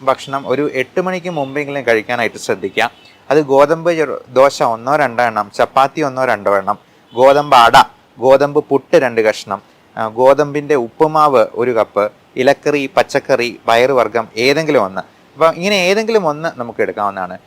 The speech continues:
ഇനി അത് നമുക്ക് ഡയറ്റ് ചെയ്യുന്ന ഭാ-, ഭാരം കുറയ്ക്കാൻ ആഗ്രഹിക്കുന്നവരാണെങ്കിൽ റാഗിയുടെ കുറുക്കായിട്ടോ ഓട്സിൻ്റെയോ, ആ, എന്തെങ്കിലും, ഉം, ഒരു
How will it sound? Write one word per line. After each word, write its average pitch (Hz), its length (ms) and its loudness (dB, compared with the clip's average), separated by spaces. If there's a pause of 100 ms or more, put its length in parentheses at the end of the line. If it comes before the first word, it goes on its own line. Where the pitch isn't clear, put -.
(160)
ഇനി 151 100 -8
അത് 160 180 0
നമുക്ക് 156 300 -4
ഡയറ്റ് 151 340 0
ചെയ്യുന്ന 156 340 -6
ഭാ-, 127 300 0
ഭാരം 143 400 0
കുറയ്ക്കാൻ 143 380 -4
ആഗ്രഹിക്കുന്നവരാണെങ്കിൽ 120 1040 -4 (280)
റാഗിയുടെ 135 440 0
കുറുക്കായിട്ടോ 110 760 -2 (200)
ഓട്സിൻ്റെയോ, 135 840 0
ആ, 113 280 -8
എന്തെങ്കിലും, 127 600 -6 (180)
ഉം, 95 240 -20 (100)
ഒരു 131 400 -4